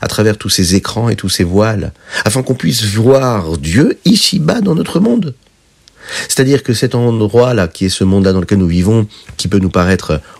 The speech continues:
obscur, eh bien, va devenir de la lumière, va se transformer en lumière.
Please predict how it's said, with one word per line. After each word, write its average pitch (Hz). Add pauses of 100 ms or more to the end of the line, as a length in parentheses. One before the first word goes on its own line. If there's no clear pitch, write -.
(120)
obscur, 120 (500)
eh 90
bien, 85 (340)
va 85
devenir 80
de 80
la 73
lumière, 104
va 78
se 85
transformer 107
en -
lumière. 67